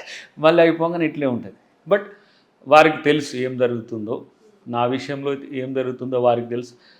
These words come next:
అంటే అందరు ఏమనుకుంటారు, రేవంత్ రెడ్డి గారే అంతా అనుకుంటారు. పార్టీ అధిష్టానం ఉంది, కింద, ఆ, పార్టీ నిర్మాణం ఉంది, ప్రతి దాంట్లో చర్చ జరుగుతది.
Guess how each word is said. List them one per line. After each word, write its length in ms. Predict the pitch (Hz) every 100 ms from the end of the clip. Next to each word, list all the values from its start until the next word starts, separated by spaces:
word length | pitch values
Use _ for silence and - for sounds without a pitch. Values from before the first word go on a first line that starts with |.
| _
అంటే 160 | - 196
అందరు 340 | 170 175 202
ఏమనుకుంటారు, 520 | 202 196 190 196 190 175
రేవంత్ 340 | 175 185 180
రెడ్డి 220 | 180 170
గారే 220 | 175 175
అంతా 440 | 180 160 156 165 151
అనుకుంటారు. 480 | 131 113 101 110 98 -
పార్టీ 500 | 117 123 - 156 165 - 120
అధిష్టానం 520 | 123 127 - 147 147
ఉంది, 260 | 151 156
కింద, 300 | - - 139 135 - - _ _ _ _ -
ఆ, 400 | 131 123 117 117 110 -
పార్టీ 480 | 120 127 - 131 120
నిర్మాణం 560 | 113 117 123 127 127 123
ఉంది, 220 | 123 - - _ _ _ -
ప్రతి 320 | 143 185 202
దాంట్లో 340 | 185 175 196 190
చర్చ 220 | - - 160
జరుగుతది. 460 | 139 127 117 95